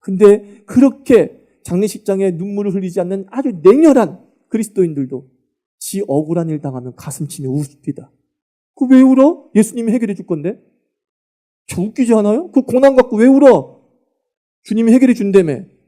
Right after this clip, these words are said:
우리 이렇게 모순 덩어리. 우리 모순 덩어리.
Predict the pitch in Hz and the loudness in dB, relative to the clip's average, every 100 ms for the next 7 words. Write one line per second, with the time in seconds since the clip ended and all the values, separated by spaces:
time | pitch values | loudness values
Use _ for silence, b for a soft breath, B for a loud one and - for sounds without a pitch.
0 | _ _ _ _ _ _ _ - 143 185 | _ _ _ _ _ _ _ -10 -8 -8
1 | 190 190 156 165 185 175 151 131 - - | -8 -8 -6 -6 -8 -14 -16 -18 -20 -20
2 | _ _ _ _ _ _ _ _ _ 330 | _ _ _ _ _ _ _ _ _ -14
3 | 220 151 156 170 160 160 - | -12 -12 -12 -14 -18 -20 -20